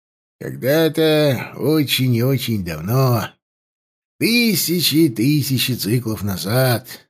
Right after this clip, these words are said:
в древние-предревние времена, когда этот мир состоял только из гор,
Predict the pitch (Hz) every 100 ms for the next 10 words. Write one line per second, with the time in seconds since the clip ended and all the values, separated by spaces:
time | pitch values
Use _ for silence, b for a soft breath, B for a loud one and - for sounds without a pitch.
0 | _ _ - 143 - 196 240 226 220 220
1 | 214 202 185 185 190 147 170 175 170 165
2 | 160 143 151 147 135 127 175 175 139 87
3 | - - 85 95 135 143 147 107 165 220
4 | 180 - 110 - 98 127 139 117 117 131
5 | 117 110 117 98 107 180 170 104